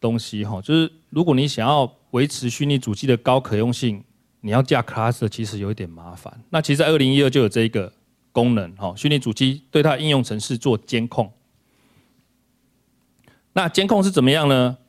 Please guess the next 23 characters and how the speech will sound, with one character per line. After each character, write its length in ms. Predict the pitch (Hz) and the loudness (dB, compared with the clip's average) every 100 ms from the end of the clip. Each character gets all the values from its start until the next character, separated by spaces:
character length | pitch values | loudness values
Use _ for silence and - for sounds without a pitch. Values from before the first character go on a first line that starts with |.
| - | -6
你 80 | 117 | 0
可 60 | |
以 60 | 156 | 2
用 100 | 156 | 2
重 140 | 143 | 2
启 100 | 135 | 0
服 220 | 123 123 139 | 0 2 4
务 60 | |
来 120 | 123 | 4
监 220 | 113 127 127 | 2 0 2
控 200 | 139 117 | 2 2
它 160 | 117 | 0
虚 140 | 117 135 | 0 0
拟 80 | |
主 140 | 123 101 | -2 -2
机 100 | 117 | -2
上 160 | 123 | -2
面 100 | 123 | -2
运 160 | 135 127 | -2 -2
作 200 | 131 113 | 2 0
的 40 | |
服 220 | 104 - 104 | 0 -6 -2
务 240 | 127 107 | 0 0